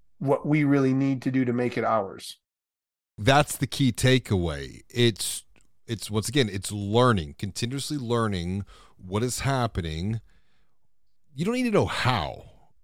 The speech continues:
Speaker 2: It, I, I think it's, it's, it's open the mind to,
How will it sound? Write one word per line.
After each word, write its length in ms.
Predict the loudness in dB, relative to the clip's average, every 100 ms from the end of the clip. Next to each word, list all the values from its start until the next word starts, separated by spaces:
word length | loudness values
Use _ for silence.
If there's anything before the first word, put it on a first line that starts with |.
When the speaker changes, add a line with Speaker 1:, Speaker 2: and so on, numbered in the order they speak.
| _
Speaker 2:
It, 200 | -6 -4
I, 240 | -4 0
I 40 | 2
think 340 | 2 0 0
it's, 240 | -2 -2 -4
it's, 320 | -4 -6 -12 -18 -8
it's 300 | -6 -4 -6 -6 0
open 360 | 2 2 -2
the 80 | 0
mind 580 | 0 0 0 0 -4 -8
to, 120 | -14